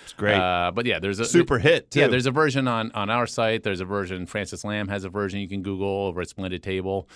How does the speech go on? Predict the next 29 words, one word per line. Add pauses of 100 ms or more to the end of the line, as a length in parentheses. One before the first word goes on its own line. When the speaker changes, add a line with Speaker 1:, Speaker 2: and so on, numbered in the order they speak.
(280)
Speaker 2:
Uh,
but
it's, (100)
it's
one
of
those,
if
you
go
to,
like,
New
York
Noodle
Town
in
D
C,
it
is, (120)
it's
the,
in,
in
New
York,
I'm
saying,